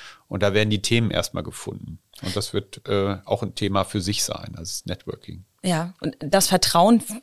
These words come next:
Speaker 2: finde ich persönlich in Netzwerken immer, ne, was zu den, f-, zu den Menschen und vielleicht gerade zu dieser anderen Seite, äh, besteht. Und Sie haben ja eben vorhin auch gesagt, dass manchmal noch so Ressentiments bestehen. Ich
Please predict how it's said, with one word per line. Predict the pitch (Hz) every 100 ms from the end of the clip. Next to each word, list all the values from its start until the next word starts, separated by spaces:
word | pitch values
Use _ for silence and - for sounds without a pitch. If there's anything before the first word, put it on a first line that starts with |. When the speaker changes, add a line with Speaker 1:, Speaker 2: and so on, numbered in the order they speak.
| -
Speaker 2:
finde | - 202
ich | - -
persönlich | 208 180 214 196
in | 190
Netzwerken | 202 214 196 196 202
immer, | 180 233
ne, | 196
was | 180 175
zu | -
den, | 185 185 180
f-, | - 185 - 175
zu | 208
den | 180
Menschen | 165 208 -
und | 180
vielleicht | - 170 -
gerade | - 180
zu | 185 185
dieser | 170 170
anderen | - 175 170
Seite, | 147 143 196 - 202 208 - 107 196
äh, | -
besteht. | 196 - 202 214 - - -
Und | - 185 175
Sie | 175
haben | 208
ja | 196
eben | 190 180
vorhin | 190 196
auch | 170 180
gesagt, | 165 180 214 -
dass | -
manchmal | 165 208 - 190
noch | 190 180 - - -
so | -
Ressentiments | 175 208 202 196 190 185 196 240
bestehen. | - - - 190
Ich | 190 -